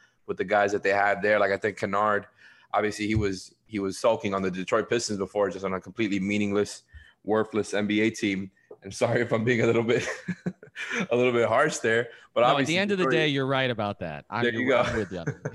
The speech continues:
Speaker 1: <laughs> Take a sip, but no, but Kennard, at,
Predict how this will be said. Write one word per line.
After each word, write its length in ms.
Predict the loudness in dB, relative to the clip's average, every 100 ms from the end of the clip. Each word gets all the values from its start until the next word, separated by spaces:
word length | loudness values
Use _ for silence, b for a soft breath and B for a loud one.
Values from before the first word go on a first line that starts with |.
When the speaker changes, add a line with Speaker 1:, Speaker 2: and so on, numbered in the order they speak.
| -6 -8
Speaker 1:
<laughs> 480 | -10 -12 -10 -6 -2
Take 140 | -2
a 60 | 0
sip, 300 | 2 2 2
but 180 | 0
no, 400 | 4 4 4 2 -6 -8
but 280 | -2 -2 -2 -14 -4
Kennard, 480 | 0 4 4 4 4
at, 220 | 0 0